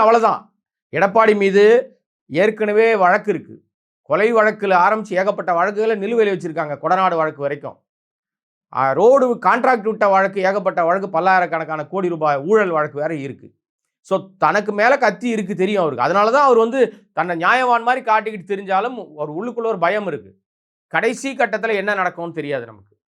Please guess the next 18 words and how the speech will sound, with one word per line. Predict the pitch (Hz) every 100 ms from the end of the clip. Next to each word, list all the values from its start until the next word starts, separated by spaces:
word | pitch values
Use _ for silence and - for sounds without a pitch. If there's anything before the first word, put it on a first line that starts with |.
| _ _ _
ஏன்னா, | 165 214
இவர்கள் | 202 214 208
எல்லாம் | 185 175 208 233 - _ _ _ _ _ _ _ _
மக்களை | 139 180 - - 277 254
சந்தித்து | - 208 226 233 185 247 254
வாக்குகளை | 208 175 202 208 214 208
பெற்று | 185 180 160 226 -
தம் | 180
பதவிக்கு | 160 175 214 202 175
வருவதை | 165 156 143
விட, | 131 139 156 160 - _ _ _ _ _ _ - 135
வேறு | 147 240 294 262
வகையில | 214 262 277
ஏதாவது | 226 202 214 247 233
கொடுத்து | 220 214
சமாளிச்சு | 247 196 202 214 196 208
வந்துடலாமான்னு | 185 190 185 165 175 160
நினைக்கிறவங்க. | 160 151 131 98